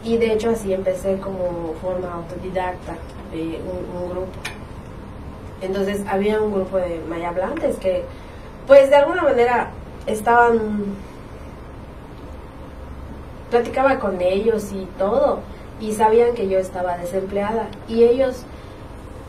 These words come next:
quisieron ayudarme, quisieron, este, ayudarme y todo eso, y yo les dije, "Bueno, si ustedes me van a ayudar, lo justo es darles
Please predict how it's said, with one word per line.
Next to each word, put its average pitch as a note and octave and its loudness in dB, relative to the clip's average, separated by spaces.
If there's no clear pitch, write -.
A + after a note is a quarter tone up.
quisieron C#4+ 6
ayudarme, E3+ -4
quisieron, G3+ 0
este, F3 -6
ayudarme A3+ 2
y G3 -4
todo F#3+ 2
eso, A#3+ 2
y G3 -6
yo F#3+ 2
les F#3+ 0
dije, F#3+ -4
"Bueno, G3 2
si - -6
ustedes G#3+ 2
me G3 2
van F#3 -2
a F3+ 0
ayudar, F3+ 0
lo F#3+ 2
justo G3 0
es F#3+ -2
darles F#3 -2